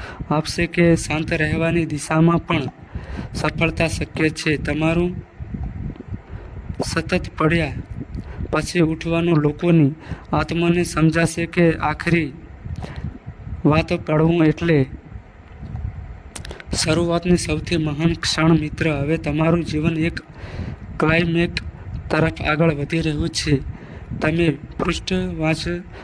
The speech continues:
વાંચ્યા છે. હવે પુસ્તક પૂરું થવાનું છે, પણ એ અંત નથી.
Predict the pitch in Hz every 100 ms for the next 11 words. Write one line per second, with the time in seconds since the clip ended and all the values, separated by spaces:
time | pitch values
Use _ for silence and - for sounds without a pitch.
0 | - 147 151 175 170 - 165 147 160 -
1 | 156 - - 175 - 160 165 170 - 151
2 | 151 160 160 - 160 - 160 156 156 160
3 | 156 - 156 151 160 151 - 156